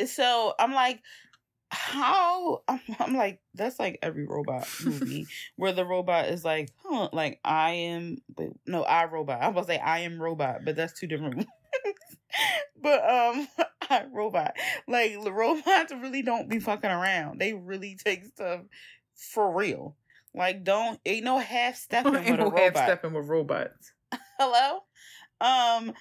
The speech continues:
Speaker 1: so again, it's like, also, Megan saw Gemma for who she was.
Speaker 2: Mm-hmm.
Speaker 1: She saw her who, for who she was. She like, "You got me doing this, so, like, <laughs> I'm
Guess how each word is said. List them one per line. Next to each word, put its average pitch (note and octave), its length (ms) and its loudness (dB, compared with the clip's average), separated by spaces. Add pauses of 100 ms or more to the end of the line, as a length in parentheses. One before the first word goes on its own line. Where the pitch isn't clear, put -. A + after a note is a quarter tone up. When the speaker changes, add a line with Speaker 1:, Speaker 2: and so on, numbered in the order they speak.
(180)
Speaker 1:
so G#3+ 540 2
again, G#3+ 480 0
it's - 160 -4
like, F#3+ 300 2 (380)
also, B3 640 0
Megan A3 520 -2
saw F#3+ 560 0
Gemma F3+ 320 -8
for E3+ 180 -4
who G3 200 -12
she E3 280 -8
was. D3 480 -2
Speaker 2:
Mm-hmm. F3+ 380 0 (1200)
Speaker 1:
She B3 460 0 (160)
saw A3 240 2
her B3 140 0
who, A3+ 180 -8
for G3 180 -4
who A#3 140 -2
she A3+ 180 -4
was. G#3+ 360 2
She B3+ 100 -8
like, G3+ 280 2 (760)
"You G3 220 -2
got D4+ 220 2
me D#4+ 160 4
doing B3+ 300 0
this, D4+ 260 -2
so, B2 460 0 (340)
like, A#3+ 400 -2 (260)
<laughs> - 280 -10
I'm - 100 -6